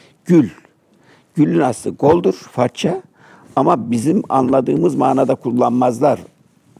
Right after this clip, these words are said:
Farisiler, yani İranlar. Ne diye? Bugünkü çiçek manasına kullanılır.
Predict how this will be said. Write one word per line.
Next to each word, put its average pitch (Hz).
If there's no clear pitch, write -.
Farisiler, 95
yani 95
İranlar. 101
Ne 127
diye? 131
Bugünkü 185
çiçek -
manasına 123
kullanılır. -